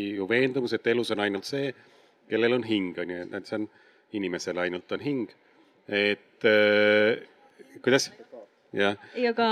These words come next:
Speaker 2: ega ei kõigil inimesel, hindudel näiteks
Speaker 1: Ja,
Speaker 2: ei
Speaker 1: ja
Speaker 2: olnud
Speaker 1: ainult,
Speaker 2: veel.
Speaker 1: ainult, ainult teatud tüüpi inimestel on,
Speaker 2: Eurooplaste.
Speaker 1: äh, on, on, on, on hing. Et, et nüüd see kõikumine ka siin, et, et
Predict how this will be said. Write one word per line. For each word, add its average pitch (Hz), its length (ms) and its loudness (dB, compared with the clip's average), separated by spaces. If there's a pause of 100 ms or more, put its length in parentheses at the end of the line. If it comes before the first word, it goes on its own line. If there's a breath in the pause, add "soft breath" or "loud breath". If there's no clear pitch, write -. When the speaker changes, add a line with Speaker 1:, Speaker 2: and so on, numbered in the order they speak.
(120)
Speaker 2:
ega 233 160 4
ei 240 140 8
kõigil 269 320 6
inimesel, 220 260 2
hindudel 226 480 6
näiteks 208 280 4
Speaker 1:
Ja, 135 120 12
Speaker 2:
ei 170 80 10
Speaker 1:
ja 156 80 12
Speaker 2:
olnud 147 120 8
Speaker 1:
ainult, 147 180 10
Speaker 2:
veel. 147 80 8
Speaker 1:
ainult, 143 300 6 (100)
ainult 135 180 6
teatud 127 380 8
tüüpi 110 320 2 (160)
inimestel 226 480 6
on, 95 160 2
Speaker 2:
Eurooplaste. 98 240 6
Speaker 1:
äh, 113 280 2
on, 110 120 0
on, 117 180 -4
on, 120 160 -4
on 113 80 -2
hing. 131 200 4 (280 loud breath)
Et, 123 160 6
et 120 140 6
nüüd 131 180 8
see 127 80 6
kõikumine 127 560 8
ka 110 80 6
siin, 131 240 6
et, 110 140 4
et 110 160 2